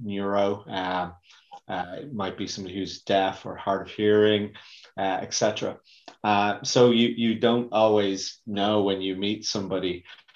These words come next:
what's, you know, what, what, what's under the surface. Um, so we, we,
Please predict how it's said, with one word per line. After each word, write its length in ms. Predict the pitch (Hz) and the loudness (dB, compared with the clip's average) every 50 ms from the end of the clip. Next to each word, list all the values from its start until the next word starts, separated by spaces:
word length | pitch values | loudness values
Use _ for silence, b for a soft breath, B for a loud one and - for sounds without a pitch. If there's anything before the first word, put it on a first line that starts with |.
| - _ _ - - - _ b b b b b b b b _ _ - | -20 _ _ -20 -20 -20 _ b b b b b b b b _ _ 0
what's, 600 | 101 98 95 98 - - - - - - - - - - - | 2 2 2 2 -2 -6 -6 -6 -6 -10 -12 -16 -18 -20 -18
you 160 | - 98 98 | -18 -16 -14
know, 60 | 90 | -8
what, 280 | 90 95 95 - - - | -8 -8 -8 -8 -14 -12
what, 240 | - 95 98 - | -10 -10 -8 -4
what's 240 | 104 107 - - - _ _ - - | -2 -4 -4 -4 -10 _ _ -4 -4
under 160 | 117 107 104 | -2 -2 -2
the 100 | - 101 | -2 -2
surface. 600 | - - 110 110 110 110 - - - - - - B B B B B B B B B B | -4 -2 -4 -4 -4 -6 -10 -8 -8 -10 -10 -14 B B B B B B B B B B
Um, 320 | - 92 92 92 92 95 92 | -10 -8 -8 -8 -8 -8 -8
so 240 | - - 101 92 92 | -6 -4 -4 -2 -2
we, 140 | 95 95 92 | -4 -6 -8
we, 140 | 101 95 92 | -10 -14 -14